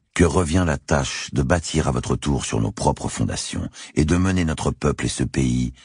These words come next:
hors du désert. » Je ne saurais dire à quel point ces paroles, prononcées presque un an avant notre victoire dans l'Iowa, m'ont redonné la force d'avancer. Ce que cela signifiait pour moi,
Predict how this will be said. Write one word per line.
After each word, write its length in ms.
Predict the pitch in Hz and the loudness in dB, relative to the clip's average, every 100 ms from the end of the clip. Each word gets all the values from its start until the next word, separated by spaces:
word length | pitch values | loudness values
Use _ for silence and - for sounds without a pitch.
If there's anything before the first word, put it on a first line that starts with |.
| - _ - | -20 _ 2
hors 180 | 82 | 4
du 140 | - - | 0 -2
désert. » 580 | - 90 87 - - _ _ _ _ _ _ _ _ _ _ _ _ _ _ _ 62 | -2 -4 -6 -10 -16 _ _ _ _ _ _ _ _ _ _ _ _ _ _ _ 0
Je 140 | 71 | 2
ne 60 | 80 | 2
saurais 260 | 85 80 | 2 2
dire 120 | 82 | 2
à 80 | 73 | 0
quel 160 | 69 55 | 0 -2
point 180 | - 65 | 0 -2
ces 160 | - | -2
paroles, 480 | - 55 57 69 62 - _ _ _ | 0 0 2 0 -2 -6 _ _ _
prononcées 480 | - 67 60 - 67 | -4 0 0 0 -2
presque 320 | - 73 - - | 0 0 -2 0
un 180 | 80 78 | 2 2
an 180 | 71 | 0
avant 160 | 53 52 | 0 -2
notre 240 | 55 - | -2 -2
victoire 340 | 53 52 67 57 | -4 0 0 0
dans 120 | 55 | 0
l'Iowa, 480 | 53 55 62 78 78 - _ _ _ - | 0 0 2 0 0 -6 _ _ _ 0
m'ont 140 | 71 | 2
redonné 320 | 71 78 76 76 | 4 2 2 2
la 120 | 65 | 0
force 280 | - 60 53 | 0 -2 0
d'avancer. 540 | 53 50 - - - _ _ _ _ _ _ - | -2 -2 -4 -6 -8 _ _ _ _ _ _ -4
Ce 160 | - | 0
que 100 | 82 | 2
cela 280 | 80 82 71 | 2 2 0
signifiait 500 | - 90 73 - 69 | 2 2 2 0 -2
pour 200 | - 53 | 0 0
moi, 360 | 58 67 76 | 2 2 0